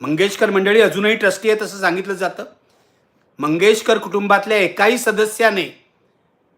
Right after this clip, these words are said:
या सगळ्या प्रकाराविषयी एकही शब्द काढलेला नाही, हे लक्षात ठेवा. यांची सेन्सिटिव्हिटी, संवेदनशीलता यातून दिसते. मंगेशकर कुटुंब किती मुजोर आहे, पैशासाठी कसं वाटेल ते वागतं,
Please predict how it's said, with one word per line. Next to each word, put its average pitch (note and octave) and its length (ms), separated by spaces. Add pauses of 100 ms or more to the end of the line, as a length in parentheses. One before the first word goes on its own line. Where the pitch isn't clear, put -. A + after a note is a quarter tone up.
(200)
या E3+ 240
सगळ्या G#3 460
प्रकाराविषयी G3+ 920
एकही C4 500
शब्द A#3 340
काढलेला G#3 480
नाही, G3+ 200
हे G3+ 100
लक्षात F#3 280
ठेवा. D3 340 (800)
यांची F#3 300
सेन्सिटिव्हिटी, B3 720
संवेदनशीलता A#3+ 760
यातून A3+ 320
दिसते. - 440 (800)
मंगेशकर A#3+ 500
कुटुंब A#3 420
किती A3+ 300
मुजोर G3 400
आहे, D3+ 320 (540)
पैशासाठी A3+ 540
कसं A#3+ 240
वाटेल A3 500
ते A#3+ 80
वागतं, D#3+ 560